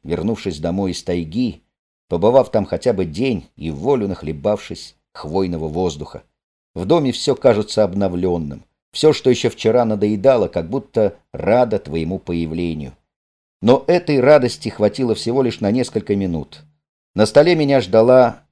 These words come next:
радиограмма, полученная сегодня из тайги, куда мы с Василием Николаевичем должны лететь. В ней сообщалось,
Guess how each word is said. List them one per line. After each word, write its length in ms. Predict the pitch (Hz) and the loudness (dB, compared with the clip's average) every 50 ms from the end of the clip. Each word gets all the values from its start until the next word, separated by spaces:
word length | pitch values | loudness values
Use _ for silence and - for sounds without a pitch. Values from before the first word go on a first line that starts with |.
| _ _ | _ _
радиограмма, 840 | 80 101 110 104 92 107 101 90 82 98 113 131 139 131 123 120 110 | 2 2 2 4 4 0 0 0 0 4 6 6 6 6 4 0 -2
полученная 560 | - 95 87 101 123 123 - 104 101 98 92 | -2 -2 -2 -2 -2 -4 -4 -4 -4 -4 -4
сегодня 380 | - 98 92 98 92 85 90 | -4 -2 -2 -2 -2 -2 -4
из 120 | 87 - - | -6 -6 -2
тайги, 540 | - 98 95 92 92 117 131 123 - - _ _ | -2 -2 -2 -2 -2 -2 -2 -2 -2 -6 _ _
куда 220 | _ 90 87 104 101 | _ -2 0 0 0
мы 140 | 120 127 | 0 -2
с 60 | - - | -2 -2
Василием 440 | 87 85 - - 107 101 95 87 | -4 -4 -4 -4 -4 -4 -4 -4
Николаевичем 680 | 82 80 - - 92 113 120 113 107 101 - - 95 92 | -6 -6 -4 -2 2 2 2 2 0 -4 -8 -8 -8 -6
должны 320 | 82 82 82 78 82 92 | -4 -6 -6 -6 -8 -8
лететь. 580 | 95 87 82 78 - - 80 76 - - - _ _ _ _ _ _ _ _ - | -8 -8 -8 -10 -8 -10 -10 -10 -10 -14 -20 _ _ _ _ _ _ _ _ -8
В 80 | 80 110 | -2 0
ней 140 | 147 160 135 | 0 0 0
сообщалось, 840 | - 123 117 110 110 - - 147 147 143 139 131 - - - - | 4 4 4 4 2 2 2 2 4 4 2 -2 -4 -10 -16 -20